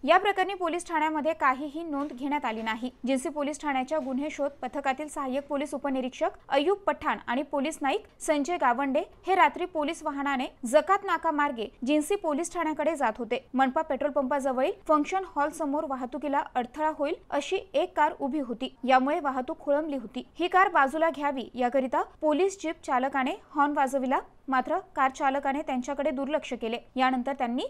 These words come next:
सायरन वाजवल्यानंतरही चालक कारमध्येच बसून होता, यामुळे जीपमधून उतरून पोलीस नाईक गावंडे यांनी चालकास सुनावले. याचा राग आल्याने चालकाने त्यांना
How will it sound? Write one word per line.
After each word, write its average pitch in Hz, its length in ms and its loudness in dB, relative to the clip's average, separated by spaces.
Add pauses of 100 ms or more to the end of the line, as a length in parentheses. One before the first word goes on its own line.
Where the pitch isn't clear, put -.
(200)
सायरन 302 440 4
वाजवल्यानंतरही 277 1000 0 (280)
चालक 311 400 4
कारमध्येच 302 500 2
बसून 262 300 -2
होता, 233 260 -2 (280)
यामुळे 370 400 4
जीपमधून 339 540 -2
उतरून 285 280 -4 (160)
पोलीस 311 340 0
नाईक 294 280 0
गावंडे 254 380 4
यांनी 240 260 -2
चालकास 294 500 -2
सुनावले. 233 360 0 (120)
याचा 254 260 2
राग 262 240 4
आल्याने 277 320 2
चालकाने 262 520 -2
त्यांना 269 260 0